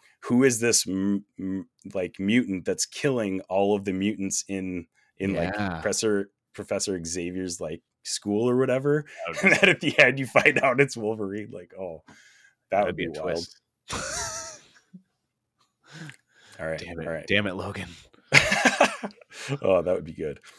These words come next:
Speaker 1: All right,
Speaker 2: That would
Speaker 1: last
Speaker 2: be good.
Speaker 1: one here. <clears throat> This one's for me. If you had to pick a band to do a soundtrack for an M C U project, what band and project would that be?
Speaker 2: Dude, uh, this just came to my mind.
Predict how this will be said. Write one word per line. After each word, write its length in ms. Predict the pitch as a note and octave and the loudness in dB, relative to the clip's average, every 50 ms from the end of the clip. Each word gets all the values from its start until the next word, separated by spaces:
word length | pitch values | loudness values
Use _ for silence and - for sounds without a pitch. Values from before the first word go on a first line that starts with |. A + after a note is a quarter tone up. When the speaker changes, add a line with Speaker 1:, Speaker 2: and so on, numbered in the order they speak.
| - - - - - | -20 -20 -12 -4 2
Speaker 1:
All 40 | G2 | 4
right, 160 | G2+ F2+ - | 4 4 4
Speaker 2:
That 60 | - | 4
would 20 | |
Speaker 1:
last 180 | G#2 A2+ B2 B2+ | 6 6 6 4
Speaker 2:
be 60 | - | 4
good. 60 | C#3 | 2
Speaker 1:
one 180 | C3+ B2+ B2 A2+ | 4 4 4 4
here. 320 | A2 G#2+ G2+ F#2+ F#2+ F#2 - - | 4 2 2 2 0 -2 -4 -16
<clears throat> 280 | _ - - - - - | _ -2 0 0 2 4
This 160 | G2+ A2 - | 4 4 4
one's 140 | C3+ B2 A#2+ | 4 0 -2
for 100 | - A2 | -2 -2
me. 260 | G2+ F#2 F2+ E2+ D#2+ - _ _ _ _ _ _ - - - - _ - | -2 -2 -2 -4 -6 -10 _ _ _ _ _ _ -20 -20 -20 -16 _ -6
If 160 | A2 - - | -6 -4 0
you 140 | F3+ G3+ G3 | 0 2 2
had 200 | F#3+ E3+ D3+ D3 | 2 2 0 0
to 80 | C3+ | -2
pick 280 | - - D3 C#3 - - _ - | 0 0 -2 -2 -2 -12 _ -2
a 140 | A2 B2 B2+ | 2 2 2
band 540 | A#2+ G#2+ G2+ G2+ F#2 F2 F2 E2+ E2+ - - - _ _ - | 4 4 4 4 4 0 -2 -4 -4 -6 -8 -18 _ _ -12
to 140 | - - A#2+ | -10 -8 -2
do 160 | A2 G2+ F#2+ | 0 0 0
a 40 | F2+ | 2
soundtrack 840 | - - - - A#2+ A2+ G#2+ G2+ - - F2 D#2 C#2+ C#2 D2+ - - | 2 0 0 0 -2 -2 -2 -2 -2 -2 -4 -4 -4 -8 -12 -14 -18
for 240 | - - - G#2 F#2+ | -16 -6 -4 -2 -2
an 120 | F#2+ - - | -2 -2 -4
M 140 | G#2+ A2+ G#2+ | -4 -2 -2
C 180 | - - G#2+ G2+ | -2 -2 0 0
U 80 | G2+ G2 | -2 -2
project, 960 | - - - E3 E3+ E3 E3+ D3+ A2 F#2+ F2+ D#2 D2 D#2 _ - - - - _ _ _ _ _ _ _ _ _ - | -4 -4 -2 -2 2 2 2 0 0 -2 -2 -2 -4 -6 _ -10 -12 -12 -12 _ _ _ _ _ _ _ _ _ -6
what 320 | F#2+ A2 D3 D#3 D#3 B2 | 0 2 2 2 0 -2
band 480 | - A#2+ A2+ A2 G#2+ A2 A2 G#2 G2+ G#2 - - | 0 0 2 2 2 0 0 0 -2 -6 -6 -6
and 240 | G#2 A2+ A#2 G#2+ G#2 | -4 -2 -2 -4 -4
project 760 | - - B2+ A#2+ A2+ G#2+ F2 F2+ E2+ D2+ D#2 - - - | -6 -4 -2 0 0 0 -2 -2 -6 -6 -6 -8 -10 -12
would 260 | - F2 F2+ F2+ E2 D#2+ | -8 -6 -6 -4 -2 -2
that 260 | E2+ D#2+ D2+ - D2+ | -2 -2 -2 -4 -8
be? 320 | E2+ D#2+ C#2+ C#2 _ _ _ _ _ _ _ _ _ _ _ _ _ _ | -10 -10 -10 -12 _ _ _ _ _ _ _ _ _ _ _ _ _ _
Speaker 2:
Dude, 280 | - - E2 D#2+ C#2+ - - | -14 -12 -10 -10 -12 -14 -14
uh, 160 | - F#2 F2 E2+ | -12 -10 -8 -8
this 160 | F2+ F#2 - | -8 -8 -8
just 200 | - F2 - - | -10 -12 -10 -8
came 160 | - F#2 F2+ | -8 -8 -6
to 40 | F2+ | -6
my 140 | F2 F2 F2+ | -6 -6 -4
mind. 520 | F2 F2 F2 F2 F#2+ G2+ G#2+ A2 A#2+ B2 | -2 -2 -2 0 0 -2 -2 -4 -6 -12